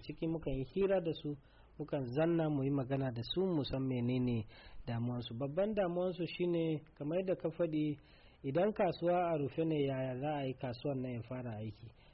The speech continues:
Don idan ka tara mutum da iyalansa ya koma da da ba inda zai zanna, sannan kasuwan shi, shagon shi mai ke faruwa,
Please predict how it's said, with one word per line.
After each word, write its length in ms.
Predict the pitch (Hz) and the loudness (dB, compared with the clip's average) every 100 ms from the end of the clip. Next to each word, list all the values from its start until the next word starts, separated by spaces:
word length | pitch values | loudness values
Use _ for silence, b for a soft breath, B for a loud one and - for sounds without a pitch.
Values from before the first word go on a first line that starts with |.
| b | b
Don 100 | 156 | 0
idan 500 | 185 170 151 180 202 202 | 0 0 2 2 0 0
ka 120 | 208 | -2
tara 340 | 196 202 202 185 | 2 4 4 4
mutum 400 | 165 147 180 156 | 0 -2 -2 0
da 80 | 143 | -2
iyalansa 920 | 127 139 135 139 165 180 180 151 113 B B B - | -2 -2 -2 0 2 0 0 -2 -2 B B B -4
ya 180 | 143 | -2
koma 600 | 151 - 185 185 180 156 117 - - | -2 2 4 6 4 2 -2 -8 -4
da 140 | 160 | -2
da 200 | 151 175 175 B - | 2 2 0 B -6
ba 200 | 151 160 | 2 4
inda 240 | 151 160 156 | 4 4 4
zai 220 | 151 151 | 4 4
zanna, 420 | 135 147 147 135 113 b b b | 2 2 2 0 -6 b b b
sannan 500 | - 175 165 160 160 | -2 2 4 4 2
kasuwan 560 | - 147 135 165 175 190 | 0 -2 0 2 2 2
shi, 240 | - 156 | 0 -2
shagon 500 | 131 165 170 165 156 | 0 0 2 2 0
shi 140 | - 139 | 0 -4
mai 180 | 131 | -4
ke 220 | 123 135 123 | -2 -2 -2
faruwa, 480 | 131 127 131 151 143 | -2 -2 2 2 0